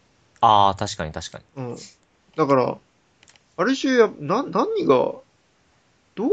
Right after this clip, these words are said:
Speaker 2: うなんだろうな。
Speaker 1: どうなんでしょう。いや、ただ、
Speaker 2: うん。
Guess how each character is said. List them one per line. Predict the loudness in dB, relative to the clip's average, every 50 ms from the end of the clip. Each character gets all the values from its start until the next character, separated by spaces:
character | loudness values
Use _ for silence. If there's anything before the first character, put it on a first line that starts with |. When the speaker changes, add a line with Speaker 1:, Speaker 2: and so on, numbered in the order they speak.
| 0 0
Speaker 2:
う | 0
な | -4
ん | -6 -6
だ | -8
ろ | -8 -8 -10
う | -10
な。 | -10 -10 -10 -12 -14 -14 -14 -16 -18 -18 -20 _ _ _ _ _ _ _ _ _ _ _ _ _ _ _ _ _ _ _ _ _ _ _ _ _
Speaker 1:
ど | -6 -6 -4 -4
う | -4
な | -6 -6
ん | -8
で | -10
し | -14 -8
ょ | -2
う。 |
い | 0
や、 | 0 0
た | 0 0 2 4
だ、 | 4 4 4 4 2 -2 -4 -8 -10 _
Speaker 2:
う | -6
ん。 | -4 -4 -6 -8 -14